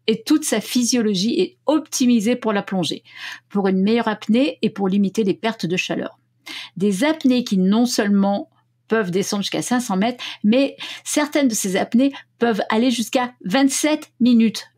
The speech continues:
N'essayez même pas, même pas en rêve. Euh, donc le degré d'autonomie en profondeur dépend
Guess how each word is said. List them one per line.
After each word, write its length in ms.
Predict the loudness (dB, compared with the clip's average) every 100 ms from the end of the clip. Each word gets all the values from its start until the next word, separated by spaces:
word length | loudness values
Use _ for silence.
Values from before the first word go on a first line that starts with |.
| -2
N'essayez 420 | 0 2 2 2
même 220 | 4 2
pas, 260 | 0 -4 -4 0
même 220 | 0 2
pas 120 | 0
en 140 | 0
rêve. 260 | 0 -2 -6 -10 -8 -8 -8 -8 -2
Euh, 580 | 0 2 2 0 0 -2 0
donc 240 | 0 2
le 140 | 2
degré 520 | 2 2 2 2 2 2
d'autonomie 560 | 0 2 2 2 2
en 60 | 0
profondeur 640 | -2 -2 0 2 2 0
dépend 380 | -2 -2 -4